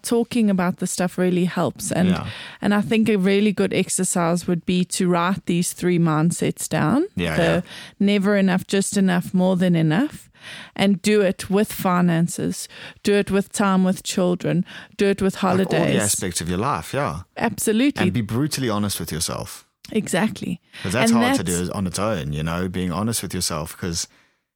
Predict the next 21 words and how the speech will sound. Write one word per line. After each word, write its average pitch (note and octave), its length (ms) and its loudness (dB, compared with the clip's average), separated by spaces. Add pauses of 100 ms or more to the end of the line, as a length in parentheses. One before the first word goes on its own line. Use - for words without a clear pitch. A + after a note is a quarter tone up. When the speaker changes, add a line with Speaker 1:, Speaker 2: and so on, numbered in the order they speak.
(120)
Speaker 2:
you - 80 -4
know, D2 100 -2
I C#2+ 80 -2
doubt D2+ 320 -6
many E2 380 -2
of, E2 280 -8
of D2 220 -8
those, D#2 360 -4
uh, D2 180 -4
never E2+ 340 -2
enough D#2 260 -6
people D#2+ 440 -8
would, - 360 -8
would F2 220 -6
honestly G2 440 -4
say E2+ 400 -2
to - 180 -8
other A2+ 180 -4
people, C#2+ 320 -8
"Well, D2+ 220 -4
n-, D2+ 240 -4